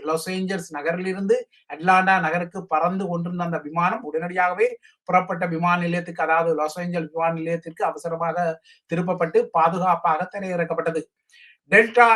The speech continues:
ஏர்லைன்ஸின் சேவையில் ஈடுபட்ட போயிங் விமானத்துக்கு தான் இந்த கதி ஏற்பட்ட நிலையில்,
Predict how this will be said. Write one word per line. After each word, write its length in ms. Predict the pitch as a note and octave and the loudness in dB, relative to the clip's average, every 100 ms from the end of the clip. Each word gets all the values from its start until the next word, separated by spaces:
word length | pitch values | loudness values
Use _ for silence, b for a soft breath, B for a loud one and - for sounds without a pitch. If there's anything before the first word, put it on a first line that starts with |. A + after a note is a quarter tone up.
| G#3+ | 6
ஏர்லைன்ஸின் 640 | F#3 G#3 G#3+ G#3+ F#3+ G#3 F3+ | 8 8 6 2 -4 -6 -4
சேவையில் 400 | F#3 G3+ G3+ F#3 | -4 -2 -2 0
ஈடுபட்ட 760 | F#3+ G3 G3 - G#3+ G#3 F3+ - | -2 -2 -4 0 2 2 0 -2
போயிங் 340 | F3+ G#3 G3+ | 0 0 0
விமானத்துக்கு 1120 | F#3+ E3 E3+ F3 F3 F3 E3+ _ - E3+ E3 D#3 | -4 0 0 0 -2 -8 -18 _ -12 -8 -6 -4
தான் 200 | G#3+ A#3 | 0 2
இந்த 200 | G3 F3 | 2 -2
கதி 280 | F3 E3 E3+ | -2 -2 -2
ஏற்பட்ட 420 | E3 D#3+ E3 D#3+ | -4 -4 -6 -4
நிலையில், 440 | D3+ D#3+ B3 F#3 | -2 2 2 0